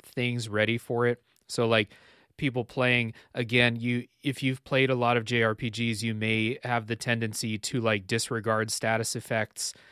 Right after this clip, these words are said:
and disregard certain buffs and stuff like that. And in Persona, they're super, super useful. At least for me, they felt like they're pretty much mandatory. So, like, I think that the game does get hard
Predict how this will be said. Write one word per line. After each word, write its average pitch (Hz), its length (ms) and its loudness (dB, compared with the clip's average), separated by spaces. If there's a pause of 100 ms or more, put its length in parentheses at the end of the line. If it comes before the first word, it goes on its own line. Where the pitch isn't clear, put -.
(180)
and 110 340 0
disregard 110 840 0
certain 113 420 -4
buffs 113 480 0
and 117 160 -6
stuff 123 260 -2
like 123 180 -2
that. 123 300 2 (280)
And 117 120 0
in 107 120 4
Persona, 113 560 2
they're 101 420 0
super, 165 560 0
super 113 640 -2
useful. 117 460 -2
At 101 60 -8
least 131 200 2
for 127 100 0
me, 123 240 4
they 110 200 2
felt 123 280 0
like 113 200 0
they're 104 180 -2
pretty 117 220 -2
much 107 260 -4
mandatory. 107 720 -4 (320)
So, 110 480 2 (340)
like, 110 300 2 (800)
I 143 380 6
think 131 380 -4
that 117 300 2 (280)
the 135 120 2
game 117 300 2
does 113 280 2
get 123 180 2
hard 143 380 -4